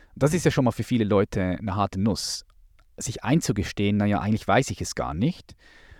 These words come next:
Und dann ist der nächste Schritt, dieses Nichtwissen auch halten zu können, offen zu bleiben, neugierig zu forschen, allen Glauben loszulassen. Und dann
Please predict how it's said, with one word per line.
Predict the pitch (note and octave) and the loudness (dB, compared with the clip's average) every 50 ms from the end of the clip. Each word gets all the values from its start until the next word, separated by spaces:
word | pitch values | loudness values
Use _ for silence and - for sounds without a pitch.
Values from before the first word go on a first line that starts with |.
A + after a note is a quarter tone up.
| - - - | -18 -10 -8
Und | G2+ G2+ - | -2 0 2
dann | C3+ | 2
ist | D#3 C#3+ - - | 2 2 0 0
der | C3 | 2
nächste | B2 B2 C#3 F3 - - E3 | 2 4 2 2 2 0 -2
Schritt, | - - - C#3 - | -2 -2 -2 -2 -2
dieses | - C3 A#2+ A#2+ - - - | -2 -2 -2 -2 -4 -4 -4
Nichtwissen | A#2+ B2 C3+ E3 G#3 G#3+ - - - B2 B2 B2 - - - C3+ | -2 0 2 2 2 0 -2 -6 -4 0 0 0 0 -2 -4 -2
auch | A#2 G#2+ G#2+ A2+ - - - _ - - - - | -2 0 -2 -2 -4 -8 -20 _ -20 -18 -8 0
halten | - D#3 F3+ G3+ - - A#2 - | 2 4 4 4 2 -2 -6 -6
zu | - - - G2 | -6 -8 -8 -8
können, | - - G#2 G2 G2+ A2+ D3+ G#3 A#3+ - - _ _ - | -6 -2 -2 0 0 0 0 -2 -4 -6 -10 _ _ 2
offen | C3 F3 G3 - - - - G#2+ | 4 4 4 2 -2 -4 -4 -4
zu | F#2+ - - - F#2+ | -2 -4 -6 -8 -6
bleiben, | D#2 - D#2 D2 C#2 D2+ E2+ F#2 F#2+ A#2+ B2+ C3 | -4 -4 -4 -2 -2 -2 -2 -2 -2 0 0 2
neugierig | A#2+ B2 C#3 D#3+ D#3 C#3 D#3 C#3+ C3 B2+ - - - | 4 4 4 4 2 2 0 0 0 -2 -4 -6 -10
zu | - - G2+ | -10 -10 -10
forschen, | - - A#2 A#2 C#3+ - - - - - F#2 F#2+ B2 D#3 E3+ - - _ _ _ _ - _ _ _ _ _ _ _ _ - - _ _ _ - | -6 0 2 4 4 4 4 0 -2 -4 -2 -2 -2 -4 -6 -10 -16 _ _ _ _ -20 _ _ _ _ _ _ _ _ -20 -20 _ _ _ -2
allen | - A2+ C3 D3+ D#3 C#3+ | 2 6 6 6 6 6
Glauben | C#3 D3 C3 A#2+ A#2+ A#2+ A#2+ A2 | 6 6 6 6 6 6 4 2
loszulassen. | G#2 G#2+ G2+ A#2 A#2 - - - G2+ D#2+ B1 C2 - - - - - - C#2+ D3 _ - - _ - - _ - _ _ - - - - - - - _ - - - - _ _ - - - - - - - - - - - - - - - _ _ - - - - - - _ _ _ _ | 4 4 2 2 0 -2 -4 -4 -4 -4 -4 -6 -8 -10 -10 -10 -10 -12 -14 -16 _ -20 -20 _ -20 -20 _ -20 _ _ -20 -20 -20 -20 -20 -20 -20 _ -20 -20 -20 -20 _ _ -20 -20 -20 -20 -20 -20 -20 -20 -20 -20 -20 -20 -20 -20 -20 _ _ -20 -20 -20 -20 -20 -20 _ _ _ _
Und | - C3 C#3+ D3+ D#3+ E3 D3+ - - - _ _ _ _ _ _ _ _ _ _ _ _ _ _ _ - | 2 4 6 6 4 4 0 -2 -6 -10 _ _ _ _ _ _ _ _ _ _ _ _ _ _ _ -8
dann | A2 - A#2+ B2 D3+ G3 A#3 C#4 D#4 | -2 2 4 6 6 6 6 4 2